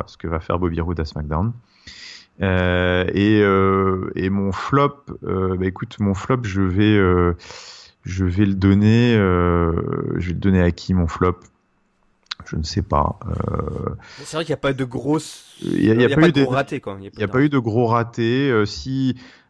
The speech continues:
Speaker 1: à la limite, s'il y avait un truc, euh, peut-être que je, j'aurais, je, j'aurais pointé du doigt, c'était, euh, c'était un truc dont on n'a pas parlé, euh, Tamina, euh, et Lana qui continuent de
Speaker 2: Si, si, on en a
Speaker 1: Enfin, si, on en a
Speaker 2: parlé,
Speaker 1: parlé,
Speaker 2: euh,
Speaker 1: pardon,
Speaker 2: dans
Speaker 1: excuse-moi.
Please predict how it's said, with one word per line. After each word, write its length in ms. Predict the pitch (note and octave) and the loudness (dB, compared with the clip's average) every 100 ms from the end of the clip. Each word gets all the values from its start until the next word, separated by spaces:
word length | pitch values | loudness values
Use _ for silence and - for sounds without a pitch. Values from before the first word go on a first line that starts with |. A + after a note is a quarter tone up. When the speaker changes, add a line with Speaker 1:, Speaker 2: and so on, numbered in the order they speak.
| - | -2
Speaker 1:
à 60 | |
la 100 | G#2 | 0
limite, 240 | A2 B2 B2+ | 2 0 -2
s'il 200 | - A#2 | -4 2
y 40 | |
avait 140 | A2 A2 | 4 4
un 180 | A#2 B2 | 2 0
truc, 500 | A#2+ B2+ B2+ - A2 | -2 -2 -2 -6 -4
euh, 360 | G2+ G2+ G2+ | 0 2 0
peut-être 300 | G2 - G2+ | -2 -6 -8
que 140 | - G2+ | -6 -8
je, 260 | F#2 F#2+ | -4 -4
j'aurais, 340 | F2+ G2 F#2 F#2 | 0 2 2 2
je, 180 | G2+ | 0
j'aurais 260 | F#2 F#2+ F#2 | 0 0 0
pointé 280 | - F#2+ G2+ | -2 -4 -4
du 140 | F#2+ | -4
doigt, 240 | F#2 G#2 A#2+ | 0 0 0
c'était, 380 | B2 G2 - | -4 -10 -4
euh, 640 | F#2+ G2+ F#2+ F2 E2+ F2 E2+ - - - - _ | -2 0 2 2 0 0 -2 -8 -20 -20 -20 _
c'était 540 | - - F#2+ - G#2+ | -12 -10 -8 0 4
un 180 | G2+ G2 | 4 2
truc 240 | F#2+ A#2 A2 | 0 -4 -2
dont 120 | A2 A#2 | -2 0
on 40 | |
n'a 80 | A2 | 0
pas 120 | B2+ | 0
parlé, 360 | A#2+ A2+ A2+ A#2+ | 0 0 2 2
euh, 280 | G#2 G2 | 0 0
Tamina, 720 | G2 A2+ A2 G#2+ G#2+ A2+ A2+ G#2+ | -2 -4 -4 -2 -2 0 0 -2
euh, 520 | G2 F#2+ F#2 F#2 F#2+ | -2 -2 -2 -4 -4
et 80 | F#2 | -2
Lana 380 | F#2+ F#2+ G2 | -2 0 -2
qui 220 | A2 - F#2 | -4 -12 -12
continuent 580 | G2+ F#2+ G#2 G2 G#2 | -12 -10 -8 -6 -4
de 140 | F#2 E2+ | -4 -2
Speaker 2:
Si, 140 | E2+ | -2
si, 40 | E2+ | 0
on 40 | |
en 60 | - | 0
a 40 | - | 0
Speaker 1:
Enfin, 120 | D3 | 0
si, 100 | - | 2
on 40 | |
en 60 | B3 | 2
a 20 | |
Speaker 2:
parlé, 240 | A#3 A3+ D3 | 2 2 0
Speaker 1:
parlé, 140 | G#3 | -2
Speaker 2:
euh, 20 | |
Speaker 1:
pardon, 180 | C3+ D#3 | 0 -2
Speaker 2:
dans 40 | C#3 | -2
Speaker 1:
excuse-moi. 340 | - - B2 | -10 -8 -8